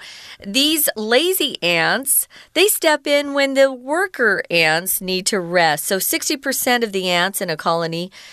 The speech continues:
they're busy working. They're called the worker ants. But they can't work twenty-four seven. They need to take a break. And that's when these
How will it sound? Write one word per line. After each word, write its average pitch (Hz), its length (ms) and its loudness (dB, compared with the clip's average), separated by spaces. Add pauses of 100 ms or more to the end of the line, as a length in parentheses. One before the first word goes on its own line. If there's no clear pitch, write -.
(140)
they're 247 160 6
busy 254 500 2
working. 262 720 0
They're 202 140 0
called 202 220 -4
the 170 80 0
worker 240 440 2
ants. 240 460 0 (440)
But 285 120 -4
they 294 100 -4
can't 320 380 -2
work 254 200 -4
twenty-four 233 540 -2
seven. 214 840 0 (280)
They 220 140 -2
need 208 180 0
to 196 80 -4
take 185 260 0
a 180 60 -4
break. 170 320 2
And 180 100 -6
that's 202 300 0
when 180 320 0
these 170 320 -2